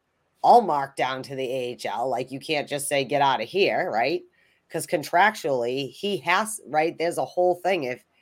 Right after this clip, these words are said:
you can't just say, "See ya," it's an N H L contract, unlike Swayman, who has the flexibility. At the same time, we don't know what goaltending is gonna look like in six months. What if they suck?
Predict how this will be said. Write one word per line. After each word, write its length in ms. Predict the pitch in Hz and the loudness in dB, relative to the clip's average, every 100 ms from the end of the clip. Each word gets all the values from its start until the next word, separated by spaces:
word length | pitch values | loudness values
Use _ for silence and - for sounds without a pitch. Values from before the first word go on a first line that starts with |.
| _ _ | _ _
you 100 | - | -14
can't 220 | 151 202 160 | 0 0 2
just 160 | 160 | -2
say, 200 | - 170 | 0 0
"See 260 | 165 196 170 | 0 0 2
ya," 100 | 143 | 0
it's 120 | 143 | -2
an 100 | 156 | -2
N 140 | 170 | -2
H 180 | 165 156 | -2 0
L 160 | 165 143 | 2 2
contract, 640 | - 170 160 143 120 127 | 2 -2 -2 -2 -2 -2
unlike 380 | 143 135 131 - | -4 -2 -6 -8
Swayman, 440 | - 165 165 160 | -12 -4 -2 -2
who 100 | 135 | -2
has 180 | 135 139 | -2 -2
the 80 | 120 | -6
flexibility. 840 | - 139 135 123 127 165 90 110 - _ - - _ _ | -4 -4 -4 -4 -2 0 -2 -8 -12 _ -20 -20 _ _
At 120 | 170 185 | 0 0
the 80 | |
same 260 | 190 240 254 | 0 -2 -2
time, 320 | 226 185 165 - _ _ | -2 -4 -6 -12 _ _
we 80 | 196 | -2
don't 160 | 226 185 | -2 0
know 80 | 214 | 0
what 160 | 180 | 0
goaltending 460 | 185 202 190 175 160 | 2 0 0 -4 -6
is 100 | 147 | -6
gonna 180 | 147 151 | -4 0
look 160 | 208 | 0
like 200 | 185 131 | 0 -2
in 100 | 120 | -4
six 300 | 113 80 - | -6 -8 -10
months. 280 | - - - | -16 -18 -20
What 200 | 107 143 | 0 4
if 140 | 240 - | 4 4
they 140 | 180 | 2
suck? 520 | 147 - 196 - - | 2 4 4 4 -2